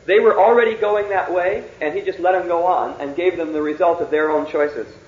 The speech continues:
"For this reason, God gave them over to degrading passions." That is, they started being involved in immorality, and then God said, "Well, if you won't repent of that," then he just let them go on, and they, and, and,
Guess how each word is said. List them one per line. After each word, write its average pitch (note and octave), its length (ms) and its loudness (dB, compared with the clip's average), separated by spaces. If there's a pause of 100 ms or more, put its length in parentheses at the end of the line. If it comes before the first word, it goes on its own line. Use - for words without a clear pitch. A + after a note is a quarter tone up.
(460)
"For G3+ 160 6
this B3+ 220 2
reason, F#3+ 420 0
God G3+ 260 6
gave G3 200 4
them F#3+ 120 2
over G3+ 240 4
to A3 180 -4
degrading G#3 580 2
passions." G#3 540 -8 (400)
That D#3 100 0
is, F#3 180 0
they E3+ 160 0
started F#3 280 4
being E3+ 240 -2
involved F3 420 2
in D#3+ 80 -4
immorality, F#3 800 0
and D#3 100 -2
then D#3 140 -4
God E3 320 2
said, D#3 220 0
"Well, G3+ 200 2
if - 60 -8
you D3+ 60 -6
won't F3+ 180 0
repent A3+ 540 -4
of F3 80 -2
that," F3+ 320 2 (160)
then E3+ 100 0
he F3 80 0
just F3 140 -6
let F#3 180 4
them E3+ 140 -4
go D#3+ 180 2
on, D#3+ 320 4 (220)
and D3 120 -2
they, D3+ 140 -2
and, C#3+ 340 -2
and, C#3 260 -2